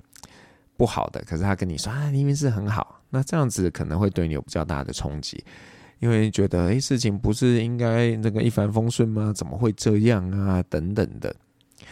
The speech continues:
好，那在我们继续下去之前呢，我想先跟大家来谈一个，呃，很有趣的研究，就谈说这个算命的结果怎么样对人产生影响。那在这个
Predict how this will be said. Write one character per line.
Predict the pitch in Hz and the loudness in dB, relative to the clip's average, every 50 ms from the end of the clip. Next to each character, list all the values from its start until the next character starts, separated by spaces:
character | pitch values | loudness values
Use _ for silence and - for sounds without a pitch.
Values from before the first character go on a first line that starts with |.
| - - - - - - - _ _ _ _ | -20 -20 -20 -20 -20 -20 -20 _ _ _ _
好， | - - 110 | -2 0 2
那 | 123 143 143 | 2 2 2
在 | 143 165 151 | 4 4 4
我 | 120 104 | 4 4
们 | 104 98 98 | 4 2 2
继 | - - 127 120 | 2 2 2 4
续 | 113 120 | 4 4
下 | 113 - 113 110 | 4 4 2 2
去 | 113 - 101 | 4 4 2
之 | 92 - 92 92 | 2 4 0 -2
前 | 98 101 - - | 0 -2 -4 -2
呢， | 65 67 80 | 0 2 4
我 | 110 120 | 4 4
想 | 110 107 71 71 | 4 2 0 0
先 | 80 90 92 | 0 0 2
跟 | 95 101 | 2 2
大 | 92 87 85 | 2 2 0
家 | 87 - 78 76 78 | 0 0 0 0 0
来 | 69 62 62 67 - - | -2 -2 -4 -6 -8 -6
谈 | - - - - - - | -6 -6 -4 -4 -6 -2
一 | 76 92 104 | 0 -2 0
个， | 110 - 101 85 71 - | 0 0 0 0 0 -4
呃， | - - 73 | -6 -8 -8
很 | 80 - 85 78 104 | -6 -4 -2 0 0
有 | 123 110 - | 0 0 -2
趣 | - - - 98 | -2 0 0 0
的 | - - | 0 0
研 | 57 52 50 - - - | -6 -6 -8 -10 -12 -10
究， | - - - - - - - - - - - - _ - | -4 -4 -4 -4 -4 -12 -20 -20 -20 -20 -20 -16 _ -6
就 | 202 | -4
谈 | 185 - - 101 90 95 | -2 -2 0 0 0 0
说 | 107 - 120 120 | -2 -2 -2 -2
这 | - 123 | -2 0
个 | 117 104 92 - _ _ - | 0 0 0 0 _ _ -18
算 | - - - 180 143 117 | -10 -4 0 0 2 2
命 | 123 131 127 104 | 2 2 2 2
的 | 95 101 101 | 2 2 2
结 | - - - 98 101 90 | 0 0 0 2 0 0
果 | - - 110 95 82 | 2 2 0 0 0
怎 | 80 - - 80 | -2 -4 -6 -2
么 | 82 | 0
样 | 98 107 117 113 | 0 0 0 2
对 | - 113 101 | 2 2 2
人 | 87 78 80 | 0 -4 -6
产 | 85 - - - - | -8 -8 -10 -10 -8
生 | - 90 87 | -6 -6 -6
影 | 87 60 50 - | -6 -8 -10 -12
响。 | - - - - _ _ _ _ _ _ _ _ _ _ _ _ _ _ _ _ _ | -10 -10 -12 -12 _ _ _ _ _ _ _ _ _ _ _ _ _ _ _ _ _
那 | - 123 123 | -2 -2 0
在 | 120 - 123 120 | 2 2 2 2
这 | 98 113 113 | 4 2 2
个 | - 101 92 | 2 2 0